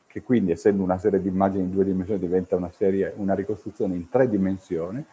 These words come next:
che dà la possibilità al medico di navigare all'interno del paziente.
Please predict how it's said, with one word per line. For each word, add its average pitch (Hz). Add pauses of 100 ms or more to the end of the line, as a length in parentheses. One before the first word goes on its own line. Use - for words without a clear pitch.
(260)
che 175
dà 156
la 98
possibilità 123 (300)
al 107
medico 101
di 113
navigare 120
all'interno 98
del 82
paziente. 80